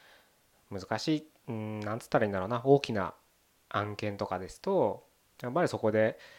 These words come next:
言った言わないとか、お-、いうちっちゃなね、ことが大きなトラブルになりかねないので、それは社内でおいても、社外に対しても、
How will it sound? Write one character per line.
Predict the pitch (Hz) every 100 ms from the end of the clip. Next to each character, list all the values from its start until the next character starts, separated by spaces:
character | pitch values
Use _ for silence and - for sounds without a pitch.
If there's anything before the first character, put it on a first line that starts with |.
| - -
言 | 101
っ |
た | 110
言 | 104 101
わ | 101
な | 104
い | 101
と | 92
か、 | 131 135 117 90 - - - _ _ _ -
お-、 | - -
い | 120
う | 113 117 120 123 - -
ち | -
っ | -
ち |
ゃ | 208
な | 127
ね、 | 117 139 -
こ | 113
と | 110
が | 110 135 110
大 | 123 123
き | 113
な | 98 98 -
ト | 107
ラ | 104
ブ | 107
ル | 95
に | 90
な | 95
り | 120
か | 151
ね | 170
な | 151 120
い |
の | 107
で、 | 139 175 123 95
そ | -
れ |
は | 143
社 | - - 147
内 | 202 131
で | 107
お | 110
い | 110
て | - 127
も、 | 196 127 - - -
社 | - 117 117
外 | 113 104
に | 95
対 | 104 101
し | -
て | 135
も、 | 202 143 -